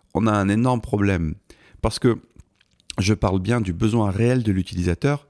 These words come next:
et pas du besoin fantasmé du client. Le client est rarement ton utilisateur. Le client, c'est vraiment celui qui, c'est soit celui qui te paye, qui te nourrit, soit celui qui te dit quoi faire,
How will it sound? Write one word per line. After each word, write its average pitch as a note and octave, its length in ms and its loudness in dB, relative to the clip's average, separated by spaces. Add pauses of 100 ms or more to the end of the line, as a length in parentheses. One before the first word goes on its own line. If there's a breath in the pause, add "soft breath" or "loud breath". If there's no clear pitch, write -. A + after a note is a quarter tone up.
(380 loud breath)
et G#2+ 140 0
pas C#3+ 360 -2 (680)
du G#2+ 240 0
besoin B2+ 480 2
fantasmé C3+ 560 0
du A#2+ 140 -2
client. G2+ 360 -2 (920)
Le G#2 160 2
client C#3 680 0 (120)
est G2 100 2
rarement C3 480 2
ton B2+ 180 0
utilisateur. A2+ 640 0
Le E2 80 2
client, B2+ 300 2
c'est G#2 160 -2
vraiment A2+ 280 0
celui F#2 320 -2
qui, E2 320 -4 (520 loud breath)
c'est - 140 -2
soit D#3 180 2
celui F#2+ 240 0
qui - 160 -8
te - 120 -14
paye, E3+ 240 2
qui - 140 -12
te - 140 -2
nourrit, C3+ 320 2
soit A#2+ 160 -2
celui A2 240 -2
qui F2+ 200 -8
te - 120 -2
dit F2 240 -2
quoi - 180 -2
faire, D#2+ 300 -4